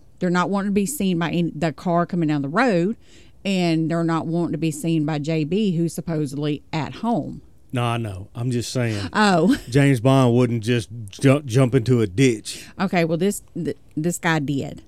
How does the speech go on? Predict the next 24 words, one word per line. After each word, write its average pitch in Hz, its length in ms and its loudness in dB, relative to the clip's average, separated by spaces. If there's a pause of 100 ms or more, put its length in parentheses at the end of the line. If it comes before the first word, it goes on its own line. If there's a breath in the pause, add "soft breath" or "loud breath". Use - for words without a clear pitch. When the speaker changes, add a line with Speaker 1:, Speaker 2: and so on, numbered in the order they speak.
Speaker 2:
Okay. 117 260 -6 (360)
Speaker 1:
So 208 380 4
as 269 240 0
he's 370 180 -4
in 403 140 0
the 349 100 0
ditch, 262 720 -2 (760 soft breath)
he 247 160 0
came 226 260 2
face 190 280 -2
to 165 100 -6
face 156 340 -2
with 143 120 -2
J 143 200 0
B, 135 420 -2 (180)
who 170 120 2
was 160 140 2
also 151 500 -2 (240)
hiding 135 460 -2 (400)
in 160 100 2
the 143 80 2
ditch 143 300 -4
and 151 100 -2
bushes. - 680 -8